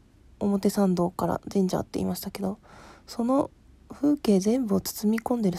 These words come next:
空みたいな感じですよね。空そのもののような心の広さとか、そういう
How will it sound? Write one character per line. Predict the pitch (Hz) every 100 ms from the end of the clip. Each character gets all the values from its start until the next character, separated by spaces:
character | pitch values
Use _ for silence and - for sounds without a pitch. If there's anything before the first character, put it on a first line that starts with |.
| -
空 | 269 202
み | 175
た | 165
い |
な | 165 - - - - - - -
感 | - 180
じ | 196
で |
す | 180 175
よ | 165
ね。 | 175 -
空 | 247 226
そ | - 175
の | 185
も | 196
の | 208 208
の | 180
よ | 170 165
う |
な | 165 - - - - - - -
心 | - - 202 202
の | 202
広 | 214 208 190
さ | 175
と | 185
か、 | - - - - - - - - -
そ | - 190
う | 190
い | 196 196 196
う | 196